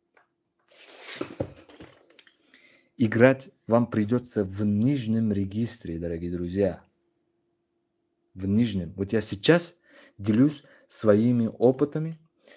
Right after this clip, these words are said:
своими знаниями. Если какой-то профессионал, музыкант, фаготист, как я буду в прям-, э, как я буду делать такой прямой эфир и буду рассказывать, я часами, днями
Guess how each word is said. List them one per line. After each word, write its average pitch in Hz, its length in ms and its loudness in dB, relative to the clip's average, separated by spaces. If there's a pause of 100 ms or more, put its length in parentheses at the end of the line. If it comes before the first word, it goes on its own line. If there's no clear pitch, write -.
своими 107 480 2
знаниями. 110 640 2 (360)
Если 127 200 2
какой-то 139 460 4
профессионал, 127 920 4
музыкант, 117 640 2
фаготист, 113 640 0 (240)
как - 240 4
я 120 420 4 (100)
буду 120 360 -2
в - 100 -8
прям-, 123 280 -4
э, 95 140 -4
как 104 260 0
я 117 260 4
буду 104 580 -4
делать 107 480 0
такой 104 380 -2
прямой 117 480 0
эфир 214 260 0 (300)
и 123 80 -2
буду 110 220 -4
рассказывать, 113 580 -4
я 107 240 -4 (100)
часами, 143 460 -8
днями 110 460 -6